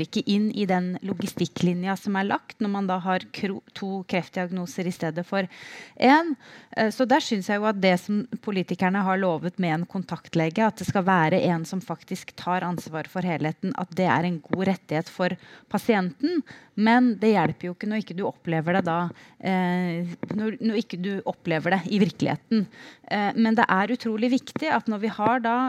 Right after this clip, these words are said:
eh, pakkeforløp som bidrar til en struktur, at det likevel er mennesker der, eh, som ser den, eh, på andre siden av bordet som de skal behandle, eh, og at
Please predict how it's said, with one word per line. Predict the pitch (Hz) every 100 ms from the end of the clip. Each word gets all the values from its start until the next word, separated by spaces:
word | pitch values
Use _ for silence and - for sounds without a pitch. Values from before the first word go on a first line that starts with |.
| -
eh, | 208
pakkeforløp | - 226 196 196 208 247 - -
som | - 226
bidrar | 220 208 170 180
til | 208 202
en | 208
struktur, | 202 233 226 - - 294
at | 220 233
det |
likevel | 233 240 - 240 226 240
er | 214 220
mennesker | 233 170 - 202
der, | 208 202 202 - - - - -
eh, | 226 220
som | - 233
ser | - - 220
den, | 208 190 208 180 -
eh, | 196 208 202 202
på | -
andre | 214 180 185
siden | - 185
av | 180
bordet | 165 175
som | 185 202
de | 196
skal | - 196
behandle, | 202 175 170 233 226 196 -
eh, | 202 202 196 196 196 -
og | 190
at | 196